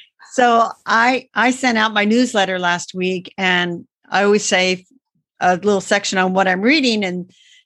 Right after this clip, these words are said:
did anybody have any suggestions? And so one of my readers in England says, "Hey, have you read books by Dave Goul-, Goulson?" And I had never heard of him,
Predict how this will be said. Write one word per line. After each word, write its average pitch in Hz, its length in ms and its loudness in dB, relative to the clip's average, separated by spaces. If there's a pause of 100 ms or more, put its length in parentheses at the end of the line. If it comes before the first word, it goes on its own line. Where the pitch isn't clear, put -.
(400)
did 202 180 0
anybody 185 360 2
have 190 220 0
any 190 100 0
suggestions? 190 720 -2
And 185 140 -4
so 208 180 0
one 202 240 2
of 202 80 0
my 196 120 2
readers 196 500 0
in 185 100 -4
England 226 400 -2
says, 175 420 -2
"Hey, 262 340 2
have 196 120 -2
you 262 140 2
read 240 260 0
books 208 300 -4
by 185 160 0
Dave 185 500 -2
Goul-, 214 380 0 (140)
Goulson?" 214 640 -2 (1000)
And 208 240 2
I 208 160 2
had 247 160 4
never 190 220 0
heard 185 240 0
of 147 160 0
him, - 240 -14